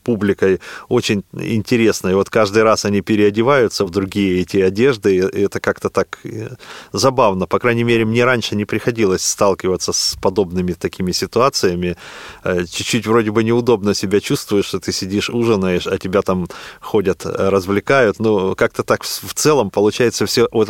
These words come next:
очень весело. Они вовлекают, даже когда заходишь вот в столовую, они тебя вовлекают в эту игру. Если это там связано с какими-то национальными напитками, то дают попробовать там этого напитка. И, в общем, как-то так, э, довольно весело всё это происходит.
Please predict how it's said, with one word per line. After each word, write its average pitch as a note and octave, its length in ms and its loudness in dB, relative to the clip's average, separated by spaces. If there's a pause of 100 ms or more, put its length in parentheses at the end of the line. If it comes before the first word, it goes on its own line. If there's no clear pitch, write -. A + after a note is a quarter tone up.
очень A2 380 -2
весело. G2 480 0
Они G#2 220 0
вовлекают, G#2 680 2
даже F#2 220 0
когда F#2+ 300 0
заходишь F#2+ 500 -2
вот F#2 140 -4
в - 80 -16
столовую, G#2+ 600 2 (340)
они A2 200 0
тебя G#2+ 220 0
вовлекают G#2+ 640 2
в F#2+ 60 -4
эту G#2 300 2
игру. A2+ 420 2 (280)
Если G#2 260 0
это G2 160 2
там F#2+ 340 0
связано G2+ 420 2
с - 80 -2
какими-то G#2 420 -2
национальными G2+ 680 0
напитками, G2 680 0 (280)
то - 80 0
дают G#2+ 300 2
попробовать A#2+ 720 2
там A2 220 0
этого G#2 280 0
напитка. G2+ 760 -2
И, F#2+ 80 -8
в F#2+ 100 -4
общем, G2+ 220 -4
как-то G#2 300 -4
так, - 340 -2
э, F#2 320 -2
довольно G#2+ 300 2
весело G2+ 440 0
всё F2+ 180 -4
это E2 140 -6
происходит. E2+ 580 -4